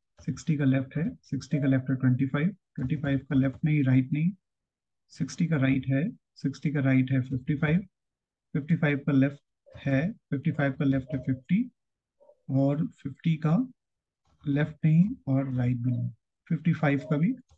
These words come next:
right नहीं है। तो ये हमारे traversals हैं, हम check कर लेते हैं कि ये ट्रैवर्सल सही आ रहे हैं कि नहीं आ रहे हैं। आप check कर सकते हैं zigzag traversal में फ़ोर्टी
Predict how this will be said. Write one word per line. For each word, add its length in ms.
right 380
नहीं 120
है। 120
तो 760
ये 60
हमारे 240
traversals 560
हैं, 80
हम 400
check 220
कर 80
लेते 220
हैं 100
कि 80
ये 60
ट्रैवर्सल 460
सही 320
आ 100
रहे 120
हैं 100
कि 80
नहीं 140
आ 60
रहे 140
हैं। 100
आप 200
check 140
कर 80
सकते 300
हैं 140
zigzag 460
traversal 380
में 160
फ़ोर्टी 800